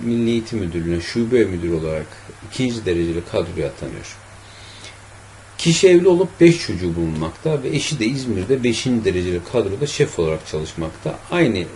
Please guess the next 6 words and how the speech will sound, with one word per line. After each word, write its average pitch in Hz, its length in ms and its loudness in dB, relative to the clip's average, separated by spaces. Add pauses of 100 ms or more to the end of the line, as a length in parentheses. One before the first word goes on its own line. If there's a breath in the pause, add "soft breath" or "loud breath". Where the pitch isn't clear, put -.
(120)
dere-, 90 500 -2
derecede 98 500 0
eş - 200 -6
durumundan 92 340 -4
atanmış, 98 480 -4 (500 loud breath)
kendisiyle 147 640 2